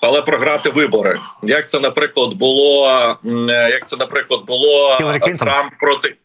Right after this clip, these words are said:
Speaker 1: проти Хіларі Клінтон. Вона ж на два мільйони голосів більше набрала. І тому в даному випадку вони на це сподіваються,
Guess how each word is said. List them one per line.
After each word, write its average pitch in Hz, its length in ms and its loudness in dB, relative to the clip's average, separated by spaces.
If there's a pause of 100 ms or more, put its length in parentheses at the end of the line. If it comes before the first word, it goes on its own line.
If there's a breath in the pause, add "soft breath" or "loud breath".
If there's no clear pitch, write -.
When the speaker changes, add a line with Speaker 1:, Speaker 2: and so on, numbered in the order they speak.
(140)
Speaker 1:
проти 139 260 -2
Хіларі 147 400 0
Клінтон. 127 460 -2
Вона 117 200 0
ж 113 60 -4
на 131 60 2
два 127 180 -2
мільйони 127 360 0
голосів 120 380 0
більше 113 280 -2
набрала. 117 460 0 (920 loud breath)
І 131 100 0
тому 214 360 0
в 175 60 0
даному 208 360 2
випадку 185 520 0
вони 170 340 2
на 160 140 0
це 160 220 -2
сподіваються, 131 1000 0